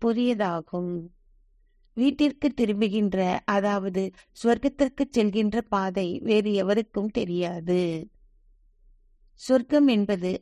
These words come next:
ஆத்மாக்கள் வசிக்கின்ற அமைதி தாமத்திலிருந்து வேறுபட்டது. தந்தை இப்பொழுது கூறுகின்றார்,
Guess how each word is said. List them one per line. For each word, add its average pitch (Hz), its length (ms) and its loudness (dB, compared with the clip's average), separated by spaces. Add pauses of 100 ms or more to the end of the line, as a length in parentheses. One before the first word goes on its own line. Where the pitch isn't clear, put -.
ஆத்மாக்கள் 240 600 0
வசிக்கின்ற 190 800 -4 (260)
அமைதி 247 460 2
தாமத்திலிருந்து 196 1080 0
வேறுபட்டது. 180 1040 -2 (1040)
தந்தை 220 540 2
இப்பொழுது 220 580 0
கூறுகின்றார், 190 720 0